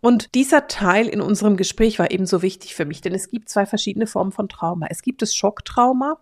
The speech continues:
und es gibt das Entwicklungstrauma. Und es ist wichtig, diese beiden Traumas zu unterscheiden und zu erkennen, ach so, warte mal kurz, ich habe vielleicht kein Schocktrauma.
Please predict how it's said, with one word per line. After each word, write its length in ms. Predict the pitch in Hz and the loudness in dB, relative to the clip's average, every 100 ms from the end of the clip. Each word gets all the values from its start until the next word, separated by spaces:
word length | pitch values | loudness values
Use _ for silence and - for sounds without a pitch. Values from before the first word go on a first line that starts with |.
| _ _ | _ _
und 120 | 202 196 | -2 -2
es 100 | - | -2
gibt 160 | 214 | -4
das 120 | 214 | -4
Entwicklungstrauma. 1000 | - 175 - 202 226 214 - 180 175 165 | -4 -4 -2 0 0 -2 -4 -4 -2 -2
Und 200 | - 185 | -2 -2
es 160 | 202 208 | -2 -2
ist 240 | 214 - | -4 -2
wichtig, 380 | 185 254 - 254 | 0 0 -2 -6
diese 240 | - 214 220 | -4 0 2
beiden 340 | 160 190 220 | 2 2 -2
Traumas 460 | - 202 202 220 - | -4 -2 0 0 -2
zu 140 | - | -2
unterscheiden 680 | 208 190 196 - 165 196 208 | 0 0 -2 0 0 0 -2
und 140 | 180 | -6
zu 80 | - | -4
erkennen, 400 | - - 208 208 | -4 0 2 2
ach 180 | 185 - | 0 -4
so, 180 | - 226 | 0 2
warte 220 | 202 214 | 2 2
mal 140 | 214 208 | 0 0
kurz, 320 | - 175 - _ _ _ - | -2 -4 -4 _ _ _ -12
ich 160 | - | 0
habe 160 | 202 - | 0 2
vielleicht 320 | 214 175 - | 0 0 -2
kein 200 | - 185 | -2 -2
Schocktrauma. 800 | - 208 - - 180 185 165 | 0 0 -2 -6 -2 -2 -4